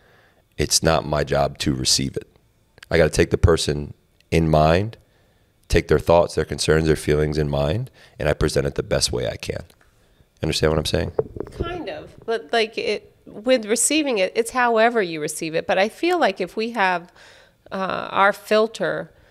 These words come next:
Speaker 2: as long as we don't take it personal,
Speaker 1: Yeah.
Speaker 2: right? I think that's where
Speaker 1: Yeah.
Speaker 2: we tend to go left, is when we take someone's response or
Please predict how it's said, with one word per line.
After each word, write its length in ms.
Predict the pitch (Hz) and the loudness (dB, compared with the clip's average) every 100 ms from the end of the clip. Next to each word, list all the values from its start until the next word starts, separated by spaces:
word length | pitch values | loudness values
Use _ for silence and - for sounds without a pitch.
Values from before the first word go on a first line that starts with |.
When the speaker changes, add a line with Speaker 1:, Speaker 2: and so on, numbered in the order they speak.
| _ - | _ -4
Speaker 2:
as 100 | 269 | 0
long 160 | 381 | 2
as 120 | 392 294 | 2 0
we 80 | |
don't 200 | 269 240 | 0 0
take 240 | - 220 202 | 0 -4 -2
it 160 | 160 | -6
personal, 680 | - - 170 151 - - - | -8 -6 -4 -4 -8 -12 -10
Speaker 1:
Yeah. 180 | 78 78 78 _ _ | -2 0 -2 _ _
Speaker 2:
right? 280 | 175 175 190 | -2 -2 -4
I 80 | 202 | -4
think 200 | 208 247 - | -4 -6 -4
that's 380 | - 180 180 - | 2 2 2 -4
where 200 | 165 156 156 | -4 0 4
Speaker 1:
Yeah. 140 | 160 | 4
Speaker 2:
we 80 | 151 | 4
tend 400 | - 180 151 147 | -2 -2 0 -2
to 320 | - 139 127 - | -8 -10 -10 0
go 160 | 165 147 | 2 2
left, 680 | 147 147 143 - - - _ - - _ | -2 -2 -2 -4 -10 -20 _ -20 -20 _
is 200 | - 170 | -4 0
when 220 | 185 175 | 2 2
we 120 | 175 180 | 0 -4
take 420 | - 202 196 196 | -2 2 2 0
someone's 880 | - 202 185 175 160 160 160 - - | 0 0 0 -2 -2 -4 -8 -10 -6
response 960 | 175 - - 196 180 180 175 180 - - | -4 -2 -2 0 0 0 -2 -4 -6 -6
or 640 | 175 165 160 156 156 156 | -4 -4 -2 -4 -6 -8